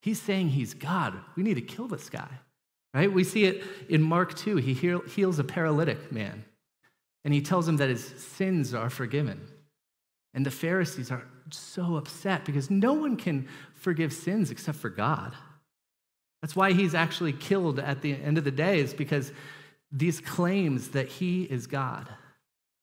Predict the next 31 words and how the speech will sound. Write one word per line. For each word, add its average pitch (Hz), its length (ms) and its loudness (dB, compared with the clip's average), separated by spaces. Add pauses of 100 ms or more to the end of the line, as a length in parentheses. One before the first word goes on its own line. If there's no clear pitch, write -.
(180)
And 175 100 4
the 175 80 6
claims 202 520 2
that 147 120 2
he 185 200 0
is 127 120 0
God 156 360 2
are 131 180 -2
some 190 220 -2
of 190 80 2
the, 131 120 0 (360)
the, 127 540 0
the 135 80 -2
greatest 165 800 -2
arguments, 139 520 -2
actually, 113 540 -6 (480)
for 127 480 0 (600)
the, 127 380 -6 (560)
Jesus 165 380 0
being 160 380 2
who 156 120 -2
he 131 160 -2
said 127 280 -4
he 113 120 -4
was, 107 220 -8 (800)
who 156 160 0
he 165 180 2
said 175 220 -2
it 107 60 -2
was, - 360 -10 (480)
right? 147 220 4